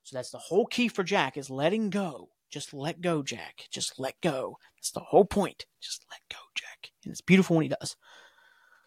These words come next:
Um, but as hysterical, as even more funny than Locke getting run over by Desmond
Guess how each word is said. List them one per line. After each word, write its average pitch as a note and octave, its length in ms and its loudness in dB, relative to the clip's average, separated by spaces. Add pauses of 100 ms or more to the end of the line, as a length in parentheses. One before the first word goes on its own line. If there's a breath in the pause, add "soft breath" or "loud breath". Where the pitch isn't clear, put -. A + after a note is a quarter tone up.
(320 soft breath)
Um, D3+ 420 4 (1120 loud breath)
but G#3 480 6 (1160 loud breath)
as D3+ 180 -2
hysterical, - 840 2 (160)
as - 400 -14 (180)
even A#3 320 2
more D#3+ 240 4
funny E3+ 500 2 (300 soft breath)
than C3 160 -6
Locke D#3 240 2
getting F#3 180 -4
run E3 120 0
over D#3+ 180 0
by D3+ 180 2
Desmond C3 480 -4